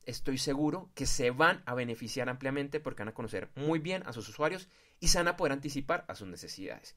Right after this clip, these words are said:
Entonces, para que lo tomen muy en cuenta, señores gerentes, miembros de altas y medias gerencias. Les agradecemos por escucharnos el día de hoy.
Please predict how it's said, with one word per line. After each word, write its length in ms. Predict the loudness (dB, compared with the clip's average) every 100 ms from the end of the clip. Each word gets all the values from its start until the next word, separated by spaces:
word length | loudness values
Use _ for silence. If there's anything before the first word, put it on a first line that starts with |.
| -20
Entonces, 200 | -14 -4
para 180 | 0 0
que 80 | 0
lo 100 | -2
tomen 260 | -4 -6 -4
muy 180 | -2
en 80 | -2
cuenta, 440 | -2 -2 -2 -4 -6 -16 -14
señores 360 | -8 -4 -4 0
gerentes, 580 | 2 2 0 -2 -2 -6 -6
miembros 640 | -4 -2 -2 0 0 0
de 180 | 0 2
altas 600 | 6 6 6 -2 -2 -6 -12
y 140 | -8
medias 320 | -4 -4 -4 -6
gerencias. 680 | -8 -10 -14 -18 -16 -18 -20 _ _ _ _ _ -20 -20 _ _ _ _ _ _ _ _ _ _ _ 4
Les 160 | 8
agradecemos 540 | 8 8 10 8 6 4
por 140 | 2
escucharnos 680 | 2 -2 0 0 0 -4 -8
el 140 | -10 -8
día 200 | -6 -4
de 120 | -2
hoy. 200 | -2 -6